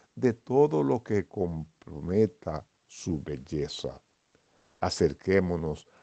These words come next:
a este misterio del amor con asombro, discreción y ternura,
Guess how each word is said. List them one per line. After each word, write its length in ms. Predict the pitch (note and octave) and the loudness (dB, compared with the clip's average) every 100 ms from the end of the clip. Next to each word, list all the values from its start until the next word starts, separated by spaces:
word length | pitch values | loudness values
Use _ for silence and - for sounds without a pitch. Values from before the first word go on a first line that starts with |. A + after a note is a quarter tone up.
| _ | _
a 140 | D#2+ D#2 | -4 0
este 320 | G#2 - - | 0 -2 -8
misterio 840 | D2 D2 _ - G2+ F2+ D#2+ - - | -6 -10 _ 2 2 2 -4 -8 -10
del 280 | - F2 D2 | -4 -4 -4
amor 680 | C2+ D2 E2 F#2 F#2+ G2 - - - - | -10 -8 -4 -2 0 -2 -6 -20 -20 -4
con 240 | F#2 E2+ | -2 -2
asombro, 960 | D#2 - E2 D#2 E2 D#2 D#2 - D2 - _ _ - | -4 -6 -2 2 2 0 -6 -8 -8 -10 _ _ -6
discreción 1120 | F#2 G#2+ - E2 D#2+ - - F2 F2 F2 F2 - | 0 0 0 -6 -4 -6 0 6 6 6 0 -6
y 120 | F#2+ | -6
ternura, 760 | - G#2 G2+ B2+ D#3 - - | 0 0 2 0 -2 -2 -6